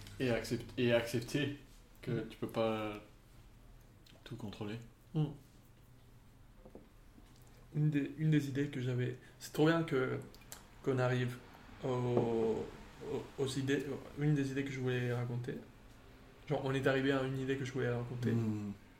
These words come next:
Speaker 2: Mais, euh, c'est pas le début de la conversation.
Speaker 1: Oui, oui, oui.
Speaker 2: On, ça arrive.
Speaker 1: On navigue, euh,
Speaker 2: <laughs> On navigue.
Speaker 1: on navigue sur une mer d'idées.
Speaker 2: Ouais,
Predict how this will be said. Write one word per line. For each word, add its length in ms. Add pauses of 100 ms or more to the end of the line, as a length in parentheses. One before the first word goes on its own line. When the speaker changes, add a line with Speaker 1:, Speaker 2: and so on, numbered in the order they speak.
(720)
Speaker 2:
Mais, 420
euh, 460 (140)
c'est 220
pas 160
le 100
début 360 (220)
de 180
la 140
conversation. 500 (680)
Speaker 1:
Oui, 180
oui, 40
oui. 220
Speaker 2:
On, 240 (440)
ça 300
arrive. 220
Speaker 1:
On 80
navigue, 400
euh, 400 (100)
Speaker 2:
<laughs> 100
On 80
navigue. 360 (160)
Speaker 1:
on 100
navigue 200
sur 160
une 140
mer 260
d'idées. 340 (420)
Speaker 2:
Ouais, 220